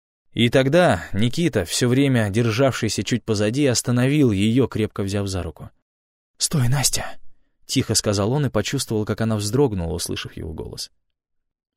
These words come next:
В пустом помещении разом стало светло, как днем, и темно, как ночью, словно сошел с ума гигантский стробоскоп. Реальность разорвало в клочья.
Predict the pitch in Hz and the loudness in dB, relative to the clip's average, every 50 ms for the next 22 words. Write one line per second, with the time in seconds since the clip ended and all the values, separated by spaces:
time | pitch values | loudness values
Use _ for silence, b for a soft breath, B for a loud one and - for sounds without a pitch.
0 | _ _ - 113 107 - - - 170 165 - 139 131 123 117 - - 156 151 143 | _ _ -4 -2 0 0 0 0 0 0 0 0 0 0 0 0 0 0 0 2
1 | 131 123 113 110 117 113 107 110 107 - - 117 110 110 101 - - 104 - - | 2 2 4 4 4 4 4 2 0 0 0 2 2 2 2 0 0 -2 0 2
2 | 117 139 127 - 110 104 98 104 110 98 85 82 - B B B B B B B | 2 2 2 2 0 0 0 0 0 0 -2 -4 -8 B B B B B B B
3 | B B B 127 120 - 120 110 101 104 101 98 - 110 - - 120 123 123 120 | B B B -2 0 2 2 2 2 2 0 0 0 -2 0 0 0 2 2 2
4 | 104 - - 95 92 - - 110 98 101 101 98 - 110 101 - - 127 120 101 | 0 -2 -2 -2 -2 0 0 2 2 2 0 0 0 -2 -2 0 0 0 0 0
5 | - 113 113 123 123 110 92 101 101 113 107 104 101 - - 113 98 - - - | 0 0 0 2 2 2 0 0 0 0 0 0 0 -2 -2 -2 -4 -4 -6 -8
6 | - - 107 104 101 110 107 - - - - - - - _ _ _ _ _ _ | -4 -2 -2 -2 0 0 -2 -2 -4 -8 -14 -14 -14 -20 _ _ _ _ _ _
7 | _ _ - - 117 113 135 165 175 170 160 143 - - - 120 117 135 131 131 | _ _ -6 -4 0 2 2 2 2 2 2 0 -2 -2 -2 0 2 2 4 4
8 | 147 139 143 147 147 147 127 - - 127 113 90 - - - - - - | 4 6 6 6 6 4 2 0 -2 -2 -2 -2 -2 -4 -6 -8 -10 -12